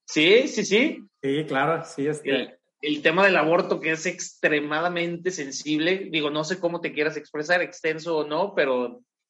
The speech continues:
Speaker 2: tu punto de vista.
Speaker 1: No, claro, mira, también, digo, so-, eh, obviamente como, como en México y como en,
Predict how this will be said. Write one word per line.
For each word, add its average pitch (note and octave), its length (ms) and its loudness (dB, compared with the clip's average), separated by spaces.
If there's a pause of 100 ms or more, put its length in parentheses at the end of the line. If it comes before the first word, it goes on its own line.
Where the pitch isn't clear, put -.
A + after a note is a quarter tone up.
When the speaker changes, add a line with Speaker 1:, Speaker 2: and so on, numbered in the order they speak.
Speaker 2:
tu B2 100 -14
punto C#3 220 -6
de C#3 60 2
vista. F#3+ 460 -4 (760)
Speaker 1:
No, D#3+ 140 0
claro, F#3 200 4
mira, F3+ 200 4
también, F3 280 0
digo, E3 140 2
so-, F#3 180 -4
eh, F3 300 0
obviamente F3+ 500 0
como, D3+ 300 -2
como C#3+ 260 -2
en C#3+ 120 -4
México F3+ 500 -2
y F3 100 -2
como C3+ 420 -4
en, A#2+ 460 -8